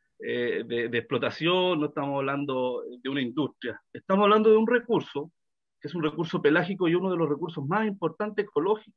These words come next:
ecológica y económicamente en el sistema de la corriente Humboldt.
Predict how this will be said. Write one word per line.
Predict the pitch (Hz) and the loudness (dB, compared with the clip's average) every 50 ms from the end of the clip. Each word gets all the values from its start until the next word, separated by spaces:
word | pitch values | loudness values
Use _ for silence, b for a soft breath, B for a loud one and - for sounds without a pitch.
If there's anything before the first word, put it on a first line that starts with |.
| _ _ _ - | _ _ _ -8
ecológica | 151 139 - 143 143 160 185 190 - 214 196 214 220 | -6 -4 -2 -2 0 0 0 -4 -6 -4 0 2 2
y | 202 190 | 2 2
económicamente | 170 165 160 175 190 170 175 175 185 190 - 185 | 0 -2 -2 -4 -2 -4 -4 -4 -4 -6 -6 -6
en | 185 | -8
el | 170 | -8
sistema | - 160 _ - 175 185 | -8 -12 _ -4 -2 0
de | 185 175 | 0 2
la | 160 | 2
corriente | 156 147 170 160 - 160 - | 2 0 0 -4 -6 -6 -4
Humboldt. | 160 131 113 - - | -4 -4 -4 -6 -10